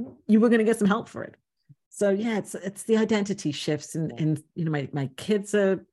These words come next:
Speaker 1: fourteen and sixteen now. One's just done, doing, finishing up her G C S Es.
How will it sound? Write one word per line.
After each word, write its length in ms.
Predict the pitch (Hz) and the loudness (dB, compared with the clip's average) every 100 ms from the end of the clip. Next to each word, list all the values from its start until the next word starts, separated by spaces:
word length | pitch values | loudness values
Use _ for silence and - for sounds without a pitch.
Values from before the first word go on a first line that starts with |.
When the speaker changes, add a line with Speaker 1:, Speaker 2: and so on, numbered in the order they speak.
| _ | _
Speaker 1:
fourteen 440 | - 196 196 190 | 0 2 2 0
and 120 | 185 185 | -2 -2
sixteen 520 | 196 - - 185 185 | -4 -4 -2 0 2
now. 280 | 190 185 185 | 2 2 0
One's 320 | 156 180 180 | -2 -2 -4
just 120 | 180 | -4
done, 320 | 185 175 165 | -4 -4 -6
doing, 480 | 131 160 180 170 165 - | -2 0 2 0 -4 -4
finishing 300 | 175 165 175 | -2 -2 -4
up 100 | 170 | -4
her 80 | 156 | -4
G 220 | - 175 | 0 -2
C 180 | 170 170 | -2 -6
S 140 | 165 | -4
Es. 240 | 180 185 | -2 0